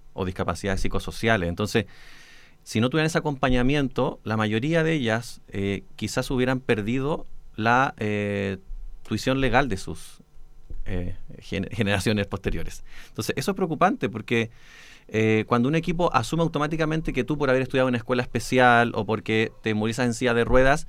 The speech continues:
ya no vas a poder hacer algo, es discriminación, ¿no? Porque a nadie que va a tener una guagua le pregunta si usted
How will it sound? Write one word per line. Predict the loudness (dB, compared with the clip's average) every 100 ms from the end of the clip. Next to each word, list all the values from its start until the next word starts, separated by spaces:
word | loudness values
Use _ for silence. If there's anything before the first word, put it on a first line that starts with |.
| -6
ya | 2 2
no | 4
vas | 2 0
a | 2
poder | 4
hacer | 6 6 4
algo, | 4 2 0 -4 -14 -18 -2
es | 0
discriminación, | 0 -2 -2 -2 -4 -8 -10 -16 -20 -20 -20 -20 -18
¿no? | -18 -20 -20 -20 -6
Porque | -2 2
a |
nadie | 2 2 2
que | 2
va |
a |
tener | 2
una | 2
guagua | 2 2
le | 2
pregunta | 2 2 2 0
si |
usted | 0 2 4 4 2